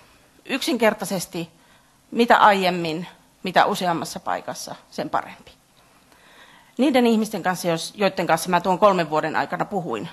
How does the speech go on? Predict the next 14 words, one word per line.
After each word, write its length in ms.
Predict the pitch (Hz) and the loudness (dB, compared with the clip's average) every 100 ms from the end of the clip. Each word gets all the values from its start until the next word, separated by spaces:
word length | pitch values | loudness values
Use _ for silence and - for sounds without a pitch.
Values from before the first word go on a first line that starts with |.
| - | -8
niin 140 | 185 | -4
tää 220 | 185 180 147 | 4 4 4
oli 160 | 165 | 0
niinku 340 | 156 156 151 - _ - | -4 -4 -8 -8 _ 0
ehdoton 840 | 220 208 185 175 139 - 78 - - | 2 2 -2 -2 -2 -4 -8 -8 -8
ykkösasia. 680 | 170 - - - - - - - _ _ - | -8 -8 -16 -16 -14 -16 -16 -20 _ _ -2
Joka 260 | 254 320 285 | 0 2 2
paikassa, 640 | 233 208 202 175 - 165 156 - - - | 4 4 4 -2 -2 -4 -6 -10 -14 -2
joka 220 | 190 175 | 2 2
hetkessä, 640 | 170 160 - 131 - - - - - - _ - | 2 -2 -4 -10 -8 -8 -8 -10 -20 -20 _ -6
yksinkertaisesti. 920 | 170 - - 143 - 160 147 - - - - _ _ _ _ _ _ _ _ _ 277 | -6 -6 -6 -8 -8 -16 -16 -18 -20 -20 -20 _ _ _ _ _ _ _ _ _ 0
Nopeasti, 560 | 294 277 208 - 180 - - | 2 4 4 0 -14 -14 -6
pienesti, 580 | 180 170 147 - - - _ - | -2 -2 -4 -8 -14 -20 _ -12
yksinkertaisesti. 880 | 113 - - - - - - - | -10 -12 -16 -20 -20 -20 -20 -20